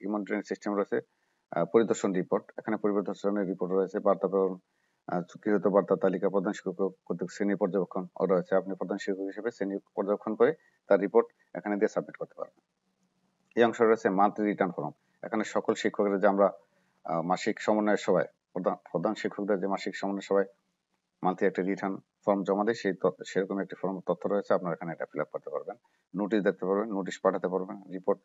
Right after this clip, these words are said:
করতে পারবেন, স্কুল ভ্যালিডেশন, ভ্যালিডেশনের রিপোর্ট তৈরি করতে পারবেন, ফিডব্যাক দিতে পারবেন। এইভাবে আপনারা একটি বিদ্যালয়ের সকল ধরনের তথ্য এই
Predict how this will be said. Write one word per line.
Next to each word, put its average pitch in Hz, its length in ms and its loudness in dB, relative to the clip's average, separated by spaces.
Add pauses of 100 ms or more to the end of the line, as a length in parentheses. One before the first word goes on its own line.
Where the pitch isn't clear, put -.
(220)
করতে 87 220 -6
পারবেন, 95 240 0 (500)
স্কুল - 320 -2
ভ্যালিডেশন, 98 520 0 (1500)
ভ্যালিডেশনের 101 640 2
রিপোর্ট 98 280 0 (240)
তৈরি 92 180 0
করতে 92 160 -2
পারবেন, 101 200 -4
ফিডব্যাক 92 280 -2
দিতে 92 200 -4
পারবেন। 117 220 -4 (120)
এইভাবে 123 320 2
আপনারা 110 320 4 (2000)
একটি - 180 -4
বিদ্যালয়ের 107 460 6 (280)
সকল 151 400 4 (100)
ধরনের 104 320 6 (840)
তথ্য 110 240 2 (640)
এই 101 160 4